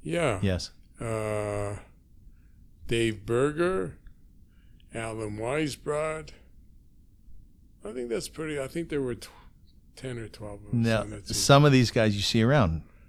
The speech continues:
Speaker 1: Somebody, I, as a matter of fact, I just bumped into Owen Scheim, uh, who is a, uh, very well-known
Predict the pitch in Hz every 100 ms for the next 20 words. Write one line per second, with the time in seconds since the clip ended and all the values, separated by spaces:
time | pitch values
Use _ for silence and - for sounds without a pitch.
0 | - - - - 151 160 180 - 135 135
1 | 175 117 131 143 143 - 147 139 131 113
2 | 135 - - 127 120 123 113 117 113 117
3 | 110 - 110 110 117 131 120 - - -
4 | - - - - 117 113 110 98 117 135
5 | 151 107 98 110 107 104 104 104 104 101
6 | 120 120 113 117 117 120 117 117 117